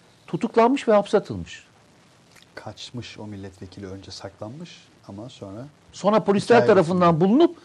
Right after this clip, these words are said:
Speaker 1: tutuklanmış. Bunların her biri nerede yaşanıyormuş biliyor musun? Bu evren değil ha, sakın ha.
Speaker 2: Başka bir evren.
Speaker 1: Başka bir evrende, Simeranya diye zaten başka bir ülkede yaşanıyor.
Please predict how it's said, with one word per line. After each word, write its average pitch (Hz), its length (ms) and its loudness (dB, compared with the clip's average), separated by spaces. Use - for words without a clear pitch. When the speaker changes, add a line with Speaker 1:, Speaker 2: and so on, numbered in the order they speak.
Speaker 1:
tutuklanmış. 127 800 0
Bunların 226 280 4
her 160 280 4
biri 139 140 2
nerede 151 260 2
yaşanıyormuş 90 540 -4
biliyor 180 160 -8
musun? 98 220 -10
Bu 143 60 2
evren 123 420 2
değil 127 160 0
ha, 107 100 -2
sakın - 260 -10
ha. 87 100 -10
Speaker 2:
Başka 123 340 -10
bir 123 60 -6
evren. 92 280 -12
Speaker 1:
Başka 135 340 2
bir 202 80 8
evrende, 156 380 6
Simeranya 156 600 2
diye 185 140 0
zaten 165 340 2
başka 131 300 0
bir 113 40 0
ülkede 87 260 -6
yaşanıyor. 71 380 -14